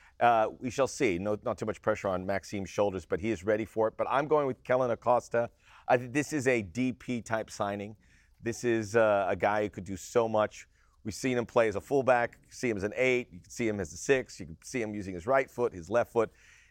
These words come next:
Uh, these are players that are worth their weight in gold. And even though he's not, uh, that D P level, to be able to sign him when you didn't get that D P is great news. So Kellen Acosta, I think, is gonna be here, there,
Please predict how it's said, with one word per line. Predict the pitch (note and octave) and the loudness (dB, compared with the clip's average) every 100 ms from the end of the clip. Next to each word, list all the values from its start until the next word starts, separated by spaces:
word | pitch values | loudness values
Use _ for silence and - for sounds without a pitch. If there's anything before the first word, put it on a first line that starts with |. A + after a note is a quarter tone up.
| _ _ | _ _
Uh, | A#2 A2+ G#2+ G2+ F#2 A2 | 2 4 4 2 -4 -4
these | C3 F3+ | 0 0
are | C3+ | 0
players | - C3 B2 G#2+ | 2 2 2 2
that | A#2 | 0
are | |
worth | G#2 G#2+ G2+ | 2 0 0
their | G#2+ | 0
weight | G2 F#2+ | 0 0
in | |
gold. | F#2 F#2+ E2 - | -2 -2 -2 -2
And | B2 | -2
even | B2 B2 | 0 2
though | B2+ | 2
he's | A#2 | 2
not, | B2+ B2+ - - | 4 2 0 0
uh, | A#2+ G#2 G2+ | 4 4 4
that | G#2+ - | 0 -2
D | A#2 | -6
P | A#2 | -4
level, | A#2 G#2 G#2+ | -2 0 0
to | - | -4
be | A2 B2+ | -2 0
able | C#3 | 0
to | C#3 | 0
sign | - C3+ | 0 0
him | C3 | 0
when | A#2 | -6
you | |
didn't | G#2+ F3+ G#3+ | -2 -2 -2
get | - B2+ | -4 -2
that | G2+ F2+ | -2 -4
D | G#2+ G2+ | -4 -6
P | - G2+ F#2+ E2+ _ _ _ _ - | -2 -2 -2 -6 _ _ _ _ -10
is | F2 | -8
great | - G#2+ G#2 | 0 0 0
news. | F#2 D#2 - | -6 -10 -10
So | F#2 | -14
Kellen | - C#3 C#3+ | 0 2 2
Acosta, | B2 A#2+ A#2+ - | 0 2 2 0
I | G#2+ | -4
think, | G#2+ | -4
is | G2+ | -6
gonna | - G2+ | -6 -8
be | F2 F#2+ F#2 | -6 -6 -6
here, | E2 C3 C3 | -4 2 2
there, | A#2 A2 | 4 0